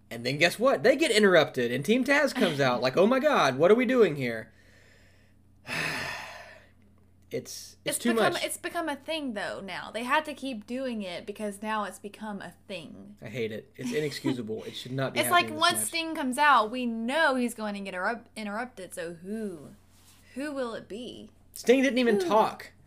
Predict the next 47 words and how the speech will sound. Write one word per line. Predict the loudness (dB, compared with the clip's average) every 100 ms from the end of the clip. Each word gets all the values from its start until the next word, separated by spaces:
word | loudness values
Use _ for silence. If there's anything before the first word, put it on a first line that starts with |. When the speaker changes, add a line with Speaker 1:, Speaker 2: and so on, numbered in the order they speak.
| _ -6
Speaker 1:
He | 4
didn't | 6 8
even | 4 4
talk | 0 -2 -2 -8
in | -8
this | -6
entire | -6 -4 0 0
segment. | -2 -6 -6 -12 -16 -18
Speaker 2:
That's | -12 -10
the | -10
point. | -10 -10 -8 -10 -12 _ _ _ -20 -20 -20 -20 -20 -20 -20 -10 0
I | 0
think, | 0 -8 -8
okay, | -10 -8 -10 -12 -12
here's | -8 -6
what | -6
I | -6
think. | -8 -20 -20 -20 _
I | -2 0 0
think | -4 -8
that | -6 -6
Sting | -10 -10 -8
comes | -6 -6 -4
out, | -4 -6 -8 -12
they're | -10
getting | -8 -8 -6 -6
viewers | -6 -4 -2 -2 -4 -4 -4 -6 -8 -10 -12 -18 _ _ _ _
Speaker 1:
They're | -4 -2
not. | 0 0
Speaker 2:
in | 0 -2
the | -6
Sting | -8 -8 -6 -6
spot. | -8 -12 -12 _ -18
Well, | -14 -12 -12 -14 -16
let's | -18 -18 -16
just | -16
say | -14
that | -14 -12
they | -14
think | -14 -18
that | -18 -14
they | -14
are. | -12 -12 -12 -12
I | -6
Speaker 1:
But | 0
they're |
Speaker 2:
mean, | 0